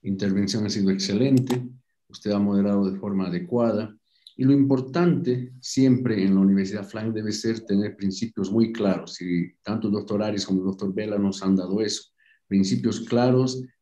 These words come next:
de técnicas que son realmente importantes y que vamos a tener que, eh, hacer. Realmente hay que saber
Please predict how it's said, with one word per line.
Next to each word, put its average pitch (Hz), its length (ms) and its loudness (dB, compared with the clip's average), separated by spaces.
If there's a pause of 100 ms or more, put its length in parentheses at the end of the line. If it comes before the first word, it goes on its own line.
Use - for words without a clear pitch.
(100)
de 95 100 -2
técnicas 110 720 2
que 95 120 -6
son 117 340 0
realmente 113 540 4
importantes 117 1080 0
y 135 180 -6
que 131 180 -2
vamos 131 300 0
a 120 80 -4
tener 123 360 2
que, 101 340 -8 (420)
eh, 95 240 -2
hacer. - 420 0 (400)
Realmente 120 720 2
hay 120 160 0
que 117 220 -4
saber 127 500 0